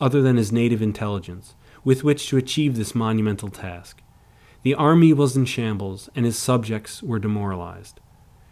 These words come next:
And yet, without a competent army, he managed not just to survive, but flourish in a world surrounded by enemies, fighting only when every other option was exhausted. He was unrivaled as a statesman.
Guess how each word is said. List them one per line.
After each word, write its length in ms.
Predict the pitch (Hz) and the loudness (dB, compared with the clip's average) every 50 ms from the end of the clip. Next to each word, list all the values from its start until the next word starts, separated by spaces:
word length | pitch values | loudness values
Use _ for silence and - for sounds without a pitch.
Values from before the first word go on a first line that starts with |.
| _ - - | _ -6 0
And 180 | 151 147 147 | 2 4 4
yet, 300 | 151 147 139 143 - - - - - - - - - | 4 4 2 0 -2 -8 -16 -20 -20 -20 -12 -4 -2
without 320 | 143 139 - 165 165 170 | 0 2 2 4 4 4
a 60 | 160 | 2
competent 480 | 165 - 143 143 143 - 139 143 139 - | 2 2 2 2 2 2 0 -2 -2 -2
army, 460 | 131 110 107 101 98 90 90 92 - _ _ | -2 -2 -2 -2 -2 -4 -8 -10 -16 _ _
he 160 | - - 135 131 | -2 2 4 4
managed 420 | 139 139 139 143 143 135 127 - | 6 6 4 4 2 2 2 2
not 260 | 143 143 147 151 156 | 2 2 2 0 -2
just 220 | - 160 135 - - | -2 -4 -4 -4 -4
to 60 | 131 | -8
survive, 720 | - - 123 113 101 110 107 104 98 92 90 90 87 - - - - - - | -6 -4 -4 -2 0 0 0 0 -2 -4 -6 -8 -12 -16 -20 -20 -20 -10 -6
but 160 | - - - | -6 -6 -6
flourish 580 | - - - 147 139 131 120 101 95 - - - | -8 -6 -2 0 2 2 2 2 0 -4 -6 -4
in 100 | 147 117 | -2 -2
a 60 | 113 | 0
world 360 | 110 117 120 123 123 120 107 | 0 0 0 0 0 0 -2
surrounded 520 | - - 131 117 113 113 120 123 120 110 101 | -4 -4 -4 -2 -2 0 0 0 0 -2 -2
by 140 | 113 107 | -4 -6
enemies, 520 | 110 110 107 101 95 90 85 82 - - - _ - - - - - _ | -6 -6 -6 -6 -8 -8 -10 -14 -16 -20 -20 _ -20 -20 -20 -20 -20 _
fighting 400 | - - 151 151 151 151 147 147 | -4 0 2 4 4 4 4 4
only 320 | 139 135 143 151 160 156 | 4 4 6 6 6 6
when 180 | 147 139 131 135 | 6 6 4 4
every 280 | 135 131 131 139 139 135 | 2 2 2 2 2 2
other 200 | 127 120 127 127 | 2 2 0 -2
option 440 | 120 110 117 113 - - 117 110 | -2 -2 -4 -4 -6 -6 -4 -4
was 160 | 104 104 98 107 | -4 -2 -4 -4
exhausted. 580 | 98 98 98 101 95 95 92 - - 92 85 - _ _ _ _ _ - - - _ _ _ _ - _ - _ | -4 -4 -4 -6 -6 -6 -8 -10 -12 -14 -16 -16 _ _ _ _ _ -20 -20 -20 _ _ _ _ -20 _ -10 _
He 120 | - 151 | 2 4
was 180 | 151 156 151 - | 4 4 4 4
unrivaled 640 | - 156 160 156 160 160 160 160 151 151 139 143 | 4 4 6 6 6 6 6 4 4 4 2 0
as 160 | 156 131 117 123 | 0 -2 -2 -2
a 60 | 113 | -2
statesman. 540 | - - 120 113 107 - - - 87 87 | -4 -2 -2 -2 -2 -4 -8 -10 -12 -12